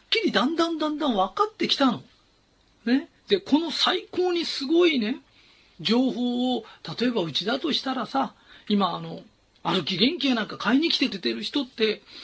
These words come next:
真剣に直したいの。だからわざわざ来るんだよね。だからそういう人たちにこういうテープ聞かせるとかね、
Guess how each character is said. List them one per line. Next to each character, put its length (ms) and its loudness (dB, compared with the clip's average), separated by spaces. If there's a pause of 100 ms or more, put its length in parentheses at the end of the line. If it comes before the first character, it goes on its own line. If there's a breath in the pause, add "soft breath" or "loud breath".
(220 loud breath)
真 360 2
剣 220 4
に 120 -2
直 220 -2
し 100 0
た 140 0
い 80 -2
の。 100 -6 (760)
だ 120 4
か 80 -2
ら 60 -6
わ 200 0
ざ 140 -4
わ 120 -2
ざ 140 0
来 180 -4
る 80 2
ん 100 2
だ 100 -4
よ 100 -8
ね。 180 -6 (180 loud breath)
だ 80 2
か 60 4
ら 40 -2
そ 120 0
う 160 2
い 100 0
う 40 0
人 180 -2
た 140 2
ち 100 -2
に 120 -2
こ 180 -4
う 40 -2
い 120 -2
う 40 -8
テ 120 -2
ー 140 -6
プ 100 -16
聞 180 -4
か 120 -4
せ 140 0
る 120 -2
と 100 -6
か 160 -4
ね、 160 -4